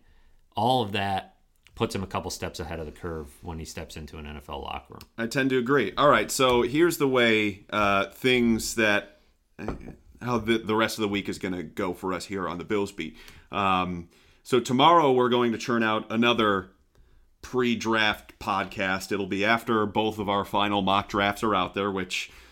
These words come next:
Speaker 2: will both be coming down sometime on Thursday morning slash early afternoon.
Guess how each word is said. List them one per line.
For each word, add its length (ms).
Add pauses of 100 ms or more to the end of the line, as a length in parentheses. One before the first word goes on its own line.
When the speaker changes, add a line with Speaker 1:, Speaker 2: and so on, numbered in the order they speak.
(140)
Speaker 2:
will 140
both 260
be 220
coming 260
down 360
sometime 760
on 160
Thursday 560
morning 400
slash 360
early 280
afternoon. 580